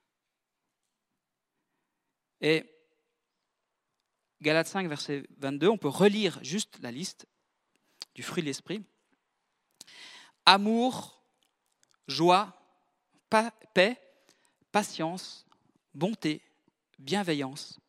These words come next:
fidélité, douceur et maîtrise de soi. Voilà des évidences du Saint-Esprit dans nos vies.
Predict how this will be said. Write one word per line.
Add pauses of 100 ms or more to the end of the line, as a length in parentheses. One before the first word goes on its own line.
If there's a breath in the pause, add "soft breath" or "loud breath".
(400)
fidélité, (560)
douceur (920)
et
maîtrise
de
soi. (480)
Voilà (760)
des
évidences (400)
du
Saint-Esprit (1120)
dans
nos
vies.